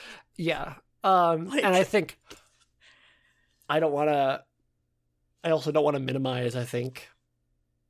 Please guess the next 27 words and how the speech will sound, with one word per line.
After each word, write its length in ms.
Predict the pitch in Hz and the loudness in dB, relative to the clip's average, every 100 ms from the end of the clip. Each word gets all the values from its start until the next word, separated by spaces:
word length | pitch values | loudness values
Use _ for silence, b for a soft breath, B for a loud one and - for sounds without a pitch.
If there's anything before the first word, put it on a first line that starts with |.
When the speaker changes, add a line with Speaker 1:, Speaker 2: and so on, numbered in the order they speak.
| _ - | _ -4
Speaker 1:
Not 120 | 156 | -4
like, 240 | 120 127 - | -4 -8 -6
not 140 | 147 147 | -4 -4
like 180 | 156 | -4
we 60 | 143 | -4
w-, 140 | 135 156 | -4 -2
not 180 | 151 151 | -4 -2
like 160 | 151 | -4
we 120 | - 117 | -2 0
have 200 | 120 117 | 0 0
been, 200 | 110 120 | -2 -2
but 100 | 127 | -2
I 40 | |
just 180 | 127 123 | -4 -4
wanna 160 | 131 120 | -4 -4
highlight, 580 | - 131 127 123 127 - _ - | -4 -2 0 -2 -6 -12 _ -8
like 160 | 139 | -2
I 100 | 139 | -2
said, 260 | 127 180 160 | 2 2 0
specifically 680 | - 156 147 143 135 131 135 | 0 0 0 -2 -2 -4 0
every 340 | 165 139 139 120 | 4 4 2 0
anxious 440 | 127 120 - 120 | 0 0 -2 -2
queer 420 | - 143 147 120 | 0 4 6 4
on 100 | 113 | 2
the 80 | 113 | 0
glory-, 320 | 123 123 117 | 0 0 0
t-, 140 | 117 | -2